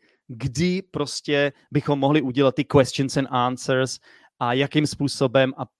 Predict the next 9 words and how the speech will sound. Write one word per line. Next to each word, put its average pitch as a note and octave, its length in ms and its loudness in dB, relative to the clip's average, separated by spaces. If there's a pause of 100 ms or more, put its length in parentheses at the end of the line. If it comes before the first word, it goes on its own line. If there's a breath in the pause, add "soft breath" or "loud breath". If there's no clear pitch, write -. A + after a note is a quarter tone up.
(200)
chci G#3 260 -2
to A3+ 140 2
nejdřív F#3 360 -4
prostě D#3 400 -2
prodiskutovat D3+ 880 2
s - 40 -8
váma. A#2 380 0 (960 soft breath)
A A#2 80 -4
pak G3 360 4